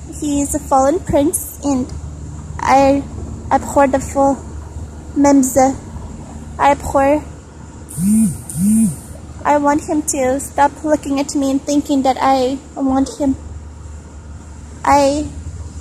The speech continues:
take photos, I make videos, and I say, "To whom creator wills to show them to?"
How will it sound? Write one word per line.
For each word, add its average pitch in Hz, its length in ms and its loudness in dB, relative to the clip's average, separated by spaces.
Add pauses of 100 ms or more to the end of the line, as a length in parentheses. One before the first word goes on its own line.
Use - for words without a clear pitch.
(140)
take - 180 0
photos, 311 540 4
I 294 80 4
make 285 180 0
videos, 320 540 2
and 311 140 0
I 302 40 2
say, 320 220 0
"To 330 160 -4
whom 466 260 -4
creator 349 600 0
wills 311 260 4
to 311 140 -4
show 285 320 2
them 277 240 -2 (120)
to?" 277 140 2